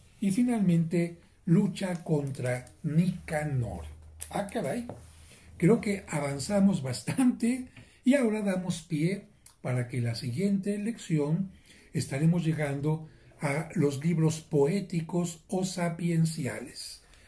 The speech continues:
Los invitaría a que, si no han leído ningún libro, métanse a leer el libro de Tobías. Es un libro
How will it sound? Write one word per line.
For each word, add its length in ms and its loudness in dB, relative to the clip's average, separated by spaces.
Los 220 2
invitaría 880 2
a 240 -2
que, 340 -4
si 160 2
no 140 6
han 120 2
leído 300 2
ningún 380 4
libro, 460 -2
métanse 600 0
a 40 0
leer 240 0
el 120 -2
libro 260 0
de 120 0
Tobías. 760 -10
Es 200 0
un 100 0
libro 480 0